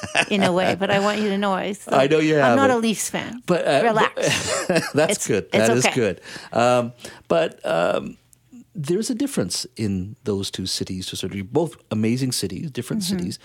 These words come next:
Speaker 2: Uh, how do you find living in Toronto now?
Speaker 1: <sighs> Toronto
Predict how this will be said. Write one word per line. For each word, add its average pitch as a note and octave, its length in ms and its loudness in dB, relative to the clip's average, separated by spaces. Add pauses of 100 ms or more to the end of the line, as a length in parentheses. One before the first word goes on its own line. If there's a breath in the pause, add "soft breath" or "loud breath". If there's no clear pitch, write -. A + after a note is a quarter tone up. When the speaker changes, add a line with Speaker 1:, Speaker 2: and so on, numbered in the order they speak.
(300 loud breath)
Speaker 2:
Uh, - 140 -2
how E3+ 160 2
do A#3+ 60 0
you A3+ 80 0
find F3 240 -2
living G2+ 180 -2
in F#2 80 -6
Toronto - 420 -10
now? - 280 -12 (640 loud breath)
Speaker 1:
<sighs> - 300 -6
Toronto B3+ 580 2